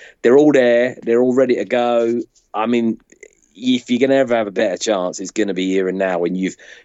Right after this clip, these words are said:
you've rode that. And I think with injuries, it's always luck. You can talk about strength and conditioning, but sometimes it is just, you know, the way that, the way the foot lies on the ground. So incredible. When I think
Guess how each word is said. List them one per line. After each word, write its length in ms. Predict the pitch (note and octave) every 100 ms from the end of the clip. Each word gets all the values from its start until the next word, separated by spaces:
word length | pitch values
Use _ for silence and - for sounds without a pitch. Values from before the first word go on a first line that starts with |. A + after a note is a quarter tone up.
| -
you've 200 | G#2 G2
rode 380 | A2+ G#2+ F#2
that. 240 | F2+ F#2+ F#2
And 120 | B2+
I 80 | C#3+
think 200 | - G#2
with 100 | G#2
injuries, 380 | G#2 G2 F#2+ F#2
it's 120 | G2+
always 380 | A2 G2 F#2 E2+
luck. 260 | F2+ F2
You 100 | G2+
can 120 | F#2
talk 160 | F#2+ G#2
about 220 | G2 F#2
strength 260 | - G2 -
and 100 | F2+
conditioning, 640 | G2 F#2 F#2+ - F#2+ F#2 E2+
but 180 | F#2+ - - _
sometimes 560 | - G#2+ F#2+ G2+ F#2+
it 80 | F#2
is 140 | F#2 -
just, 240 | F#2 -
you 100 | F#2+
know, 140 | F2+
the 100 | F2
way 300 | F2+ G2+ F#2+
that, 160 | F2+ F2+ - - _ _ _ _
the 80 | G#2
way 180 | G#2+ G#2
the 60 |
foot 260 | G2 - A2
lies 340 | G#2+ G#2 G2+
on 80 | G2
the 80 | F#2+
ground. 500 | G#2 A2 F#2+ F2+ F2+
So 440 | - B2+ B2 A#2+ A#2 - _ _ _ _ _ _ _ _ _
incredible. 560 | D#3 B2+ D#3 - A#2 G#2+
When 180 | A2+
I 100 | A2+
think 320 | A2 C3 A#2+